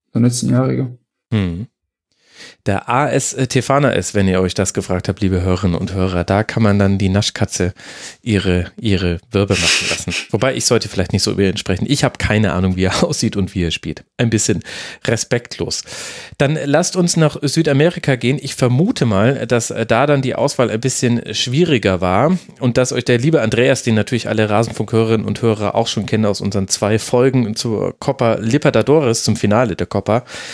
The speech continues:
Speaker 2: im vorletzten Jahr war das, äh, glaube ich, der ist allen schon bekannt und der wird euch da geholfen haben. Wie, auf wen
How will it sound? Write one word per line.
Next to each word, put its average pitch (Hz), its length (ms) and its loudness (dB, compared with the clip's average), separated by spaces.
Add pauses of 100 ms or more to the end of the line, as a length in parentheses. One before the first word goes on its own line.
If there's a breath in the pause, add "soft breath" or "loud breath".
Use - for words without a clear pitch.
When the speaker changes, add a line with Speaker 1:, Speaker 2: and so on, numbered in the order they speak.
(280 loud breath)
Speaker 2:
im 101 640 2
vorletzten 98 520 -2
Jahr 82 160 0
war 90 80 -2
das, 87 180 -4
äh, 90 240 -4
glaube 92 360 0
ich, - 240 -4 (720 loud breath)
der 117 640 2
ist - 360 -4
allen 120 440 0
schon 131 180 0
bekannt 123 280 0
und 156 100 -4
der 131 120 2
wird 151 160 0
euch 139 160 -2
da 139 240 2
geholfen 139 420 0
haben. 180 460 0 (200)
Wie, 147 440 0
auf 143 180 0
wen 180 320 4